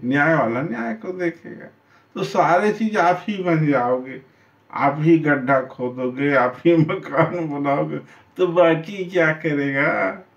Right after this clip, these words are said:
By God। अच्छा, अलविदा, आज मैं ज्यादा खरा खोटा <laughs> सुना दिया लगता है, मुझे ही विश्वास नहीं हो रहा है ना।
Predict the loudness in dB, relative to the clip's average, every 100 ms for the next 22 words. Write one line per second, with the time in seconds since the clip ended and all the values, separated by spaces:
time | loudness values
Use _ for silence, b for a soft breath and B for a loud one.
0 | -6 -2 -2 -2 -4 -2 0 -4 -8 -20
1 | _ _ _ _ _ _ _ -10 -10 -10
2 | -14 -14 -20 _ _ _ _ _ _ _
3 | -6 -2 0 2 4 2 0 -2 0 2
4 | 2 0 -2 -2 -2 -2 -2 2 2 2
5 | 0 0 0 -4 _ b b b -2 4
6 | 6 6 4 4 2 2 0 -6 _ -2
7 | -2 -6 -16 -4 -2 2 4 4 4 2
8 | 2 2 0 0 0 0 0 -2 -4 -6
9 | -10